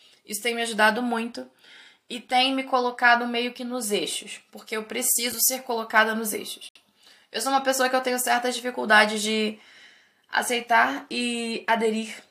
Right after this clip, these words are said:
regras. Então, estar colocando uma regra tão importante assim na minha vida como a rotina é uma coisa que eu precisei aceitar. Nos últimos vinte dias, eu fiz coisas que eu estava procrastinando há um ano. Um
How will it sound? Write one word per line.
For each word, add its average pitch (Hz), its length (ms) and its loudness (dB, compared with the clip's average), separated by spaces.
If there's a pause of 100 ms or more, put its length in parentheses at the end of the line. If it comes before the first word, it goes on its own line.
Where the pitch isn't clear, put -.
(140)
regras. 190 600 0 (320)
Então, 220 600 -2
estar 262 340 2
colocando 269 320 0
uma 240 140 2
regra 220 340 2
tão 240 240 -4
importante 269 480 -6
assim 240 160 -10
na 233 100 -4
minha 226 180 -4
vida 208 200 -4
como 202 400 -4 (140)
a 190 100 4
rotina 202 800 -2 (400)
é 190 80 -4
uma 220 140 -2
coisa 226 280 -2
que 233 120 -6
eu 226 40 -4
precisei 233 680 -4
aceitar. 240 720 -2 (320)
Nos 208 140 -6
últimos 240 300 0
vinte 262 360 2
dias, 233 420 0 (160)
eu 196 100 -14
fiz 254 200 2
coisas 240 400 4
que - 320 -2
eu 220 100 2
estava 240 300 6
procrastinando 233 760 4
há 220 60 10
um 233 300 6
ano. 185 360 4 (380)
Um 254 320 0